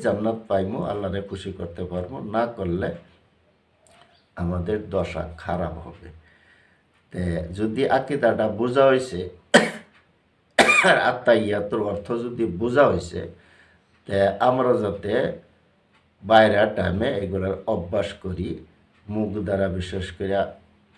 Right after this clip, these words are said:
হামদ করা, আল্লাহর গুণাবলী গাওয়া, আর শরীর দ্বারা, মাল দ্বারা যাতে করি।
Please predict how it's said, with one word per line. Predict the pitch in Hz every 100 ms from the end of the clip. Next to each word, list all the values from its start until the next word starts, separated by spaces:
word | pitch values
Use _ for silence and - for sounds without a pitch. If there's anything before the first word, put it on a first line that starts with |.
| _
হামদ | - 98 107 117 -
করা, | 98 90
আল্লাহর | 90 95 92
গুণাবলী | 92 101 90 87 87 85
গাওয়া, | 85 95 98 120 - - _ _ _ _ _
আর | 87 92 104
শরীর | - 113 104 95 87
দ্বারা, | 80 85 85 - - _
মাল | 90 101 95 87
দ্বারা | 80 80 85 80 -
যাতে | 82 78 87
করি। | - 90